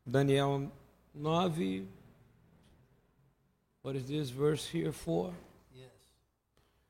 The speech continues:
Speaker 1: Do verso quatro em diante. Então Daniel orou assim.
Speaker 2: Let's all assume an attitude of prayer as, uh,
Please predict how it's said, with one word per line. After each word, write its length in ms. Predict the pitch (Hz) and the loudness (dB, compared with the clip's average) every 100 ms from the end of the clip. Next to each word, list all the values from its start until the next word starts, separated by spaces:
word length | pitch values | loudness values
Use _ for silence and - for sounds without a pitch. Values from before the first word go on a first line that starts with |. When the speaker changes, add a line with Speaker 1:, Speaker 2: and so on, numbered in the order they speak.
| _ - | _ 2
Speaker 1:
Do 160 | 139 | 4
verso 1120 | 127 143 151 151 - 147 143 135 131 123 120 123 - _ _ - | 6 6 4 4 0 0 2 2 2 -2 -6 -12 -20 _ _ -2
quatro 680 | - 156 160 - 170 175 - - | 2 2 2 2 2 0 -4 -4
em 100 | 156 | 0
diante. 580 | 139 143 131 120 - 107 - _ _ _ _ _ _ _ _ _ | 4 4 4 0 -6 -10 -14 _ _ _ _ _ _ _ _ _
Então 160 | 160 165 | 2 4
Daniel 360 | 165 165 170 | 4 4 4
orou 320 | 175 165 170 | 6 8 8
assim. 500 | 170 - 147 117 110 110 - _ _ _ _ 139 | 6 6 2 0 -2 -8 -18 _ _ _ _ -14
Speaker 2:
Let's 260 | 143 - | -12 -10
all 340 | 160 160 160 147 | 0 2 2 0
assume 400 | 131 175 175 160 | -6 -10 -10 -14
an 80 | 151 | -10
attitude 480 | 165 165 151 156 139 | -8 -8 -12 -18 -18
of 80 | 135 _ | -20 _
prayer 380 | 214 214 165 185 - - - | -2 0 0 -4 -14 -20 -4
as, 460 | 151 156 135 - - _ _ _ _ _ | 0 0 -2 -10 -14 _ _ _ _ _
uh, 40 | 143 | -16